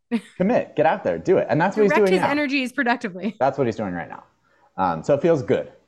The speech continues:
Speaker 1: Yeah.
Speaker 2: Yeah.
Speaker 1: It also feels good that for the entire hiatus of the January sixth committee hearings, we have gotten nothing but salacious updates about other crimes that Trump is being investigated for and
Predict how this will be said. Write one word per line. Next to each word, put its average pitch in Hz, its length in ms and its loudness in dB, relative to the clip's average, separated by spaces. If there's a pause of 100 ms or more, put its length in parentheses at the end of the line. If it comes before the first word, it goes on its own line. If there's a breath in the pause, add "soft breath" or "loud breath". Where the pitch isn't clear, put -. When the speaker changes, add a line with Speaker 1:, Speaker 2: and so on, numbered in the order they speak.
(880)
Speaker 1:
Yeah. 277 140 -10 (600)
Speaker 2:
Yeah. - 140 -14 (160)
Speaker 1:
It 254 80 -8
also 330 260 -2
feels 285 240 -4
good 214 360 -6 (400)
that 220 340 -6
for 240 100 -8
the 233 140 -4
entire 247 420 -4
hiatus 214 760 -4
of 196 140 -12
the 196 280 -10
January 202 380 -8
sixth 196 280 -14
committee 180 240 -10
hearings, 175 440 -12
we 208 120 -6
have 202 100 -4
gotten 214 320 -4
nothing 294 460 -4 (300 soft breath)
but 233 180 -6
salacious 233 560 -6
updates 214 500 -6
about 202 260 -2
other 226 220 -6
crimes 196 560 -6
that 202 160 -8
Trump 208 260 -8
is 185 80 -12
being 185 160 -10
investigated 185 640 -10
for 180 160 -10
and 180 300 -12